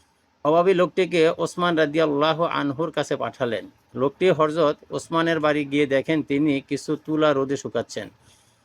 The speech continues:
বাতাসে সামান্য তুলা উড়ে যাচ্ছে আর তিনি তা দৌড়ে দৌড়ে এনে জায়গা মতো রাখছে।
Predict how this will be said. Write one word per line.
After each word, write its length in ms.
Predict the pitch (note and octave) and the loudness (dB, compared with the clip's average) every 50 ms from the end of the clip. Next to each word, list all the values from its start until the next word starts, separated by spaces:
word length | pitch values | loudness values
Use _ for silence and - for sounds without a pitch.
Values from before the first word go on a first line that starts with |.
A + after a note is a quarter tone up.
| _ _ | _ _
বাতাসে 440 | A#2 C3 C3+ C3+ - F3 E3+ - F#3+ | -2 -2 -2 0 -2 -2 -2 -2 -4
সামান্য 440 | - - D#3+ D#3+ E3+ F3 E3+ F3+ F3 | -4 -4 -4 -2 -2 -2 -2 -2 -4
তুলা 300 | - - F3 E3+ E3+ E3+ | -4 -4 0 2 2 4
উড়ে 220 | D#3+ E3+ E3+ E3+ | 4 2 0 0
যাচ্ছে 520 | D3 D#3 D#3 C#3 - - - D3 D3+ E3 - - _ _ _ _ | 2 0 -2 -2 -4 -2 0 0 0 0 -4 -10 _ _ _ _
আর 180 | - C3 C#3 C3+ - _ | -4 -4 -4 -4 -4 _
তিনি 280 | D#3 D#3 D#3+ D#3 C#3+ C#3 | -2 0 2 2 2 2
তা 160 | - D3 C#3+ | 0 0 0
দৌড়ে 360 | B2 B2 C#3 D3 D3 D#3 D3+ | 0 2 2 2 4 2 2
দৌড়ে 340 | B2+ C3 C3+ C3 D3 D3 C#3+ | 2 0 0 2 2 0 0
এনে 220 | C#3+ C3+ D3 D3 C#3 | 0 -2 -4 -4 -4
জায়গা 300 | - C3 C3+ C3+ C#3 C#3+ | -4 -2 -2 -2 -2 -2
মতো 200 | C#3 C3 B2+ B2+ | -2 -2 -4 -4
রাখছে। 400 | A#2+ A#2 G#2+ - - - G#2+ G2+ | -4 -4 -6 -8 -10 -10 -12 -12